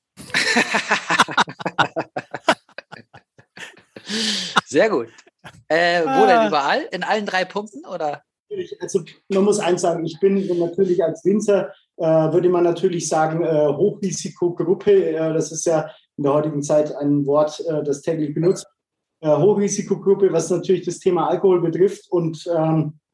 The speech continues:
Speaker 3: deswegen ist es bei uns natürlich schon eine ganz strikte, äh, Geschichte, dass wir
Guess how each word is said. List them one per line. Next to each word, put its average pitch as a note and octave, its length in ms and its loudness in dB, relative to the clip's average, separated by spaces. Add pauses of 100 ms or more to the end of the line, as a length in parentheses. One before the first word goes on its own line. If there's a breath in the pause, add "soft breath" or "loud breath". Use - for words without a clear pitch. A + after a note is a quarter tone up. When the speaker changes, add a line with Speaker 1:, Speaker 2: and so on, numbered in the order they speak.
(400)
Speaker 3:
deswegen D#3+ 640 -2 (240 loud breath)
ist - 180 -2
es D#3 120 -6
bei F3 80 0
uns F#3 260 0
natürlich E3+ 400 0
schon F3+ 200 2
eine D#3 180 0
ganz E3 260 0
strikte, E3+ 840 0 (220)
äh, D#3 300 2
Geschichte, E3+ 460 0
dass E3 220 0
wir D#3 400 2